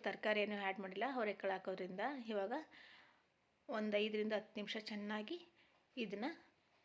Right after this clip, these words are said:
ಕುದಿಸೋಣ. ನೋಡಿ, ಇವಾಗ ರೆಡಿಯಾಗಿದೆ. ಕಾಳೆಲ್ಲ ಇವಾಗ ಕುಕ್ ಆಗಿದೆ ಅಂತ ನೋಡೋಣ. ಬಿಸಿ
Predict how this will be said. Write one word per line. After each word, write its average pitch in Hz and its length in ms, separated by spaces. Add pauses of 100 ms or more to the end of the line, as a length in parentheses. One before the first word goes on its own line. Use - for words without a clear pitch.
(560)
ಕುದಿಸೋಣ. 214 400 (2000)
ನೋಡಿ, 220 200
ಇವಾಗ 202 180 (100)
ರೆಡಿಯಾಗಿದೆ. 190 560 (1000)
ಕಾಳೆಲ್ಲ 208 340 (100)
ಇವಾಗ 190 200 (2750)
ಕುಕ್ 240 240
ಆಗಿದೆ 220 260
ಅಂತ 185 120 (140)
ನೋಡೋಣ. 185 280 (4000)
ಬಿಸಿ 190 240